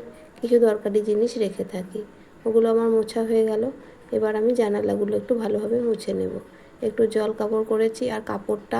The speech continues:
যখন ধুয়ে দিচ্ছি তখন এত নোংরা বের হচ্ছে, কি বলবো, কাদার মতো বের হচ্ছে।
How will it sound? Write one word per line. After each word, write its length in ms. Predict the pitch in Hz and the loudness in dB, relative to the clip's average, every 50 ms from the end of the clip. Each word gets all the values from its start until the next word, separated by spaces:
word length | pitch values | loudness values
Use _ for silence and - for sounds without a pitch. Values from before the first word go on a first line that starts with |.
| 233 233 | -2 -2
যখন 280 | 220 220 208 - 240 233 226 | -2 -2 -2 -2 0 0 0
ধুয়ে 260 | 208 208 202 208 208 | 0 2 2 4 4
দিচ্ছি 320 | 202 220 220 220 - - 240 | 2 0 -2 -4 -6 -8 -6
তখন 280 | 226 226 214 214 226 233 - | -4 -4 -4 -4 -4 -6 -6
এত 300 | 208 190 196 196 - - - | -6 -8 -8 -10 -8 -2 0
নোংরা 380 | 226 220 220 220 220 220 220 214 | 2 2 2 2 2 0 0 0
বের 200 | 214 214 214 226 | 0 0 0 -2
হচ্ছে, 280 | 220 240 226 - - 220 | -2 -4 -4 -4 -4 -6
কি 140 | 214 - 214 | -4 -4 -4
বলবো, 380 | 208 202 214 208 208 214 208 233 | -4 -2 -2 -4 -4 -4 -4 -6
কাদার 440 | 226 - 208 202 202 196 208 202 202 208 | -6 -4 -4 -4 -2 0 0 0 0 -2
মতো 220 | 202 196 196 190 | -2 -2 -4 -4
বের 180 | 190 190 185 185 | -4 -4 -4 -4
হচ্ছে। 320 | 196 196 185 - - - | -4 -4 -6 -6 -8 -8